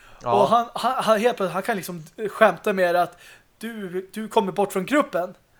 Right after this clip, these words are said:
Speaker 2: När han, när du kommer fram till honom, då står han där, "Nej, man, vilken jävla tid det tog", liksom. Och man bara, <laughs> "Ja, jo, sorry, liksom, jag var där och dödade nazis." Han bara, "Ja, då gjorde du någonting bra i alla fall." Och det är så här, bara
Speaker 1: <laughs> Okej,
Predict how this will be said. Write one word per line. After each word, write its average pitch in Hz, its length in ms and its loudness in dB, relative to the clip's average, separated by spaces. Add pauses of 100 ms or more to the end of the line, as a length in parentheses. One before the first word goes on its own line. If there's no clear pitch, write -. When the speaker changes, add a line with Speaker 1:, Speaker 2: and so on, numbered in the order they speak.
(460)
Speaker 2:
När 202 120 2
han, 240 300 6
när 202 100 0
du 202 60 -2
kommer 208 180 -2
fram 277 260 6
till 190 100 0
honom, 180 180 -4
då 214 80 -4
står 214 140 2
han 180 100 2
där, 175 200 -4 (260)
"Nej, 185 280 2
man, 190 320 6 (360)
vilken 196 220 0
jävla 190 220 2
tid 247 300 2
det 185 100 2
tog", 180 280 -4
liksom. 165 360 -10
Och 180 60 -12
man 196 160 0
bara, - 140 -4 (220)
<laughs> - 240 -20
"Ja, 190 320 4
jo, 180 140 -2
sorry, 220 420 2
liksom, 185 260 0
jag 202 120 4
var 185 100 2
där 196 220 6
och 185 60 2
dödade 180 280 2
nazis." 214 380 6
Han 196 140 4
bara, 170 120 2
"Ja, 175 120 4
då 190 80 4
gjorde 180 200 0
du 175 60 -4
någonting 185 380 -4
bra 165 220 -4
i 175 40 -6
alla 185 120 -6
fall." 190 220 -4 (600)
Och 202 80 -2
det 202 80 6
är 202 40 8
så 185 60 4
här, 202 60 4
bara 196 140 4
Speaker 1:
<laughs> 131 40 2
Okej, 123 40 -4